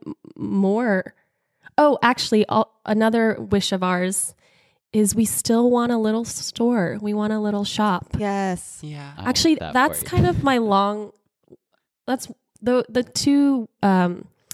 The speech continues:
Speaker 1: projects we just talked about. Definitely want that to happen in the future. But yeah, I'd want, like, a long-term kind of shop.
Speaker 3: I'd like a really good art school to give Harriet and I a sponsored Master of Fine Arts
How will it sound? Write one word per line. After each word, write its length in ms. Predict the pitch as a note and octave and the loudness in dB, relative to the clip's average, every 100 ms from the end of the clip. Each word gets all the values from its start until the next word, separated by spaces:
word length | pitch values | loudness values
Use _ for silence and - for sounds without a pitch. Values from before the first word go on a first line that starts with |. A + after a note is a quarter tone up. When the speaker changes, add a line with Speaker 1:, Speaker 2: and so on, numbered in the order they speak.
| - _ _ - | -20 _ _ -2
Speaker 1:
projects 440 | A3+ G3 F#3 - | 2 4 2 0
we 80 | G3 | 0
just 320 | F#3 F#3 - - | 0 -2 -2 -4
talked 240 | F#3+ - | -6 -2
about. 300 | F#3 F#3 - _ _ _ - | -2 -2 -4 _ _ _ 0
Definitely 460 | G3 - F#3+ F3+ F3+ | 2 2 4 4 4
want 240 | F3+ G3 | 0 -4
that 160 | G3 - | -6 0
to 40 | |
happen 240 | F#3 - F#3 | 0 2 0
in 40 | |
the 60 | F3+ | 0
future. 260 | F#3+ - F#3 | -2 -2 0
But 220 | F#3 - | 0 -2
yeah, 180 | A3 A3+ | 2 4
I'd 120 | G3 | 4
want, 220 | G#3+ A#3 B3+ | 4 0 2
like, 200 | B3+ - | 0 2
a 200 | G#3+ G3 - _ _ | 2 2 -6 _ _
long-term 840 | G3+ G#3 A3+ B3+ C4 - A3 G#3+ G#3+ | 2 4 4 2 -2 0 2 2 0
kind 200 | G#3 F#3+ | 0 0
of 80 | F#3 | 0
shop. 360 | - F#3+ - - _ _ - - - - | 0 0 -2 -10 _ _ -20 -18 -12 -4
Speaker 3:
I'd 160 | F#3 E3 | -2 0
like 260 | F3+ F#3 | 0 2
a 100 | A#3 | 0
really 420 | G3 E3+ D#3 D#3+ D#3 | 0 0 0 0 -2
good 520 | - C#3+ C#3+ C#3 - _ _ _ - | -2 0 2 0 -6 _ _ _ 0
art 220 | C3 C3 | 0 0
school 460 | - - C#3+ C#3 C3+ | -4 -2 2 2 2
to 260 | - - | -2 -6
give 360 | C#3 C#3+ C#3 C3+ | -4 0 0 -2
Harriet 480 | C3+ C3+ C3 C3 C3 | -2 0 2 2 0
and 160 | C3 A#2+ | 0 2
I 460 | B2 B2 A#2+ A2 - | 2 2 0 -2 -4
a 120 | B2 | -4
sponsored 840 | - A#2+ A#2+ A#2+ - B2+ B2+ - | -4 -2 0 -2 -2 -2 -2 -6
Master 460 | A2 A#2+ G#2+ - B2+ | -2 0 0 0 0
of 80 | B2 | 0
Fine 260 | - A#2 A#2 | 0 2 2
Arts 500 | A#2+ C3+ - - | 2 -2 -4 -4